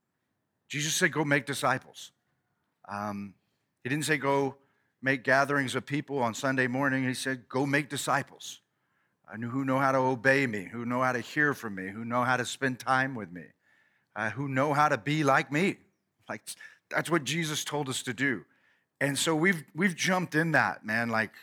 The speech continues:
in a way that I never have in my ministry, uh, for,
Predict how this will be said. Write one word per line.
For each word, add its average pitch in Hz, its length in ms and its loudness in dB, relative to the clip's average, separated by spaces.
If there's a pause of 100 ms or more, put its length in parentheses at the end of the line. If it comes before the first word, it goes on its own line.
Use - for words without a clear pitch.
(260)
in 123 120 -2
a 117 40 2
way 131 240 6
that 127 160 2
I 139 120 6
never 135 260 2
have 131 300 2
in 113 120 -4
my 113 140 2
ministry, 120 680 0 (640)
uh, 107 140 -10 (180)
for, 104 360 -4